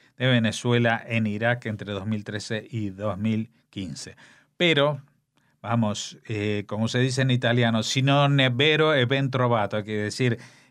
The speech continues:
eh, si no es verdad, pues se le parece muchísimo. Porque, primero, porque los vínculos entre Venezuela, la Venezuela chavista, y grupos como Hezbollah, que están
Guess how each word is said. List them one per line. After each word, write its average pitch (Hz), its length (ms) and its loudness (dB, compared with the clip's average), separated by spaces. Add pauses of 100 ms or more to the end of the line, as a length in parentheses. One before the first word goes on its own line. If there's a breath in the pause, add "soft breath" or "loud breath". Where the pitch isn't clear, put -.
(120)
eh, 107 720 2
si - 240 0
no 143 180 4
es 147 140 2
verdad, 139 600 2
pues 110 320 0
se 104 200 -4
le 104 140 2
parece 120 680 0
muchísimo. 98 1000 -6 (420 loud breath)
Porque, 101 1500 -4
primero, 139 540 2 (400 soft breath)
porque 107 340 -2
los 101 160 0
vínculos 127 800 2
entre 113 560 0
Venezuela, 113 800 0
la 107 120 0
Venezuela 104 560 -2
chavista, 113 640 -2 (400 soft breath)
y 110 180 -4
grupos 123 560 0
como 104 340 -6
Hezbollah, 117 680 -2 (540 soft breath)
que 104 120 -8
están 107 600 -2